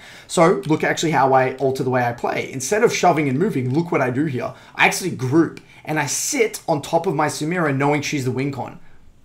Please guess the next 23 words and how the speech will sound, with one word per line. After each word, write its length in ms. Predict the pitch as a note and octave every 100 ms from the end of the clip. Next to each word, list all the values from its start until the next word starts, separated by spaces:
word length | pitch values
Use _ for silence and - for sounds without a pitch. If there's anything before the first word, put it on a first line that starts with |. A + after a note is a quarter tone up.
| - _ _ _ - - - _ _ - - -
Look 180 | E3 D#3+
at 60 |
this. 480 | C#3 E3+ - - - - - - - -
This 140 | E3+
is 100 | D#3+
not 220 | C#3+ F#3+
how 160 | D#3+ D3+
I 80 | D3
played 240 | D3+ D3
the 120 | C3+
entire 300 | C3+ C3+ C3
game. 220 | C3 E3+
I 80 | C3+
actually 220 | F3+ F#3
shifted 500 | E3 - B3 B3+ G#3
the 60 | D#3
way 240 | C#3+ D3+
I 60 | C#3+
played 260 | - C3 C3
team 180 | F#3
fights 280 | G3 D#3 -
based 340 | - D#3 E3+ D#3+
off 200 | D3+